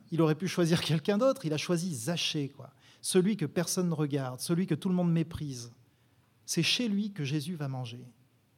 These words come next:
Alors, ils s'en plaignent. Mais Zachée, debout, dit au Seigneur, « Seigneur, je donne aux pauvres la moitié de mes biens.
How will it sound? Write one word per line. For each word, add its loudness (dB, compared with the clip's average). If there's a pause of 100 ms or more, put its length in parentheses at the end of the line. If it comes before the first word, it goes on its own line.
(1000)
Alors, -4 (580)
ils 0
s'en 2
plaignent. 2 (1700)
Mais 8
Zachée, 6
debout, 0 (580)
dit 2
au 6
Seigneur, « 0 (560)
Seigneur, 4 (360)
je 4
donne 6
aux 6
pauvres 0
la 2
moitié 2
de -2
mes -2
biens. -12